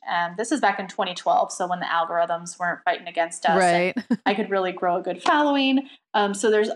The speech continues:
Speaker 1: all these people. We have this house now, and they're coming into my garage daily.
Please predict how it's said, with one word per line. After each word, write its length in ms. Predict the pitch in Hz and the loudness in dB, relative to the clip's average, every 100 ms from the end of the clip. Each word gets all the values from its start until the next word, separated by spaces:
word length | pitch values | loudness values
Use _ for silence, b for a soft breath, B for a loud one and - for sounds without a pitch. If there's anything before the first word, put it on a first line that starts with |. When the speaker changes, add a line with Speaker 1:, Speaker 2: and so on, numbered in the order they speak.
| - | 0
Speaker 1:
all 200 | - 302 | 2 4
these 160 | 262 254 | 2 -4
people. 320 | 247 226 214 | -8 -2 0
We 100 | 196 | 0
have 220 | 196 196 185 | 0 -2 -2
this 160 | 180 - | -8 -2
house 340 | 226 220 220 226 | 0 0 0 -6
now, 400 | 202 202 202 196 - | -2 0 -2 -4 -12
and 340 | 196 180 180 175 | -10 -8 -8 -10
they're 80 | 185 | -16
coming 280 | - 226 220 | -12 -10 -10
into 180 | 208 214 | -10 -8
my 100 | 190 | -8
garage 400 | 190 190 185 180 - | -2 2 2 0 -2
daily. 600 | 196 196 190 185 190 190 | 0 0 0 0 -2 -6